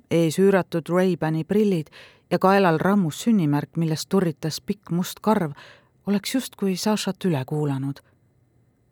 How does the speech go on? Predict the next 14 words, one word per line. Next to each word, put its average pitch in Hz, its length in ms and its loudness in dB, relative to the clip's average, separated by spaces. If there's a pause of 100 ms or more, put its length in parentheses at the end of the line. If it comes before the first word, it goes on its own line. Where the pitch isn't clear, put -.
(200)
Saša 180 360 -2
vaatas 196 400 0
seda 180 180 -6
karva 170 400 0
ja 156 220 -2 (120)
unistas, 208 520 0 (440)
et 180 80 -14
saaks - 340 -6
selle 190 300 0
korralikult 165 680 -2
pintsettidega 156 760 -4
välja 135 300 -4
tõmmata. 131 520 -8 (1120)
Ei, 151 340 2